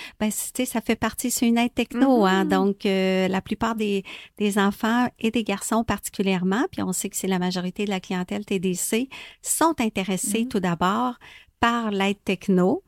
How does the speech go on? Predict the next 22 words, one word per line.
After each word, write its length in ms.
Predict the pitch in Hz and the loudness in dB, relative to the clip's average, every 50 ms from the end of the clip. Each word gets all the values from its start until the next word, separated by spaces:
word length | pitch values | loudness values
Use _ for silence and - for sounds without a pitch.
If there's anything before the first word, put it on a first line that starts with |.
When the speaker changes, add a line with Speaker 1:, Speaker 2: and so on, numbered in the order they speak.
| _ - _ _ _ | _ -20 _ _ _
Speaker 1:
Souvent, 500 | - - - 262 233 269 247 247 247 240 - | -4 -2 0 2 2 2 2 2 0 -4 -6
il 80 | 202 196 | -2 0
y 60 | 247 | 2
en 180 | 277 302 302 269 | 4 4 6 4
a 100 | 247 226 | 4 4
d'autres. 440 | 185 196 196 190 202 - - - - _ _ _ _ _ - | 4 2 2 2 0 -2 -6 -12 -16 _ _ _ _ _ -4
Euh, 220 | 196 196 190 190 185 | 0 0 2 2 2
il 80 | 185 | 4
y 60 | 190 | 2
a 40 | 185 | 2
des 160 | 180 202 196 | 4 2 2
pères 400 | 185 - 214 208 233 220 220 208 | 2 2 0 0 2 0 0 0
dans 180 | 202 196 185 190 | 0 0 0 0
la 120 | 190 190 185 | 0 0 -2
classe 480 | - - 214 202 202 196 202 - - - 226 | -2 -2 -2 0 0 0 0 -2 -4 -4 -4
qui 120 | 208 262 233 240 | -2 0 2 2
Speaker 2:
Ok. 40 | 233 | 2
Speaker 1:
ont 120 | 226 - - | 2 0 0
aussi 300 | 277 269 - - - 392 | -2 -2 0 0 0 2
une 140 | 311 202 | 2 2
aide 180 | 202 202 208 - | 2 0 0 0
techno, 480 | - 202 185 - - 208 214 220 226 | -2 -4 -4 -4 -2 2 2 2 2